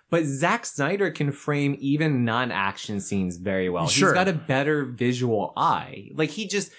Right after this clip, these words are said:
Speaker 1: he really does. He, he should have been a director of photography more so than a director. I think he has a beautiful eye.
Speaker 2: I kind of agree with you there. If he was just a D P.
Speaker 1: Yeah. Or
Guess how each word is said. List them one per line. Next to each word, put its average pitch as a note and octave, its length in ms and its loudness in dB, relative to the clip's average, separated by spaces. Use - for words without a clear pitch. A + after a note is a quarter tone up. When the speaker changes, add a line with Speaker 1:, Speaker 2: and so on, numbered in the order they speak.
Speaker 1:
he - 180 -10
really A#3+ 280 -4
does. F3 380 2
He, F3+ 180 -6
he G3+ 320 -4
should G#3 200 0
have F3 140 2
been D#3 160 2
a C3 80 2
director A2+ 560 -2
of A2 80 -4
photography G2+ 840 -8
more B2+ 240 2
so C3+ 240 2
than D3 140 2
a E3+ 80 -2
director. G#3+ 440 -2
I C3 120 0
think F#3 180 0
he G3+ 80 0
has F3 180 2
a B2+ 120 -4
beautiful D#3 720 0
eye. C3 240 2
Speaker 2:
I E3+ 40 -6
kind G3+ 200 2
of E3 80 0
agree C#3+ 200 2
with A#2 160 -2
you A2 80 -2
there. G2+ 200 0
If A#2+ 160 -2
he D3 80 6
was D3 340 2
just E3 240 -4
a - 20 0
D D3 140 0
P. F#3+ 40 6
Speaker 1:
Yeah. D#3+ 380 2
Or A3 360 6